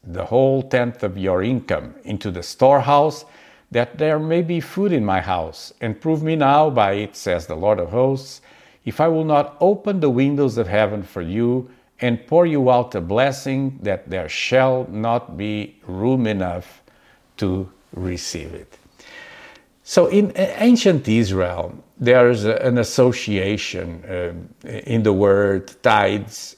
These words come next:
and first fruits. So, uh, the church of the Old Testament, uh, uh, had the law of Moses instituting the tithe. The tithe was also called the offering of first fruits.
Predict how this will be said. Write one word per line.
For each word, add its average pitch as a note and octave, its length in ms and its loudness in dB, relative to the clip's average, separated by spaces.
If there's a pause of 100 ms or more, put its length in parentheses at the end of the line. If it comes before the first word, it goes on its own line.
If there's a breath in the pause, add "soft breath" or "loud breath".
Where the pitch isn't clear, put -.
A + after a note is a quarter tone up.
and F2+ 380 -4
first G2+ 460 2
fruits. - 720 -4
So, F2+ 420 0 (340 loud breath)
uh, - 80 -8
the G2 160 -2
church B2 500 2
of F#2 160 -6
the G#2 80 2
Old A#2 220 2
Testament, A2 760 0 (320)
uh, - 40 -18
uh, F#2+ 720 -6
had G#2 460 2
the G2 80 4
law G2+ 280 6
of G2+ 100 4
Moses A2 720 2
instituting G#2 840 0
the F#2+ 120 0
tithe. A#2+ 520 2 (640 soft breath)
The G#2+ 120 -2
tithe C#3+ 520 4 (100)
was G#2+ 260 -2
also F#2+ 380 0
called G2 640 2
the G2+ 200 -4
offering A2+ 560 -2 (460)
of A2+ 120 -2
first - 360 -4
fruits. - 640 -2